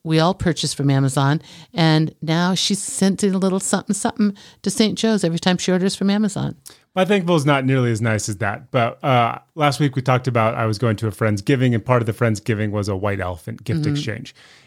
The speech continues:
Speaker 2: And for my gift, uh, I had bought this wall-mounted magnetic Scrabble board that you could also make notes on. So it's, like, meant for families.
Speaker 1: Love that.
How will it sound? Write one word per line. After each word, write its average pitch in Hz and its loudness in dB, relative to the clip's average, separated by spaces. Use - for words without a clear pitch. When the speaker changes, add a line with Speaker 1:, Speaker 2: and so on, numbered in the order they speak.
Speaker 2:
And 123 0
for 127 0
my 127 4
gift, 123 0
uh, 113 2
I 117 0
had 113 0
bought 117 0
this 110 -2
wall-mounted 123 0
magnetic 113 0
Scrabble 135 0
board 104 -2
that 123 -8
you 110 -8
could 117 -2
also 110 0
make 104 -2
notes 131 2
on. 101 -6
So 156 2
it's, 143 -2
like, 147 -2
meant 170 0
for 139 -4
families. 123 0
Speaker 1:
Love 175 0
that. 127 -6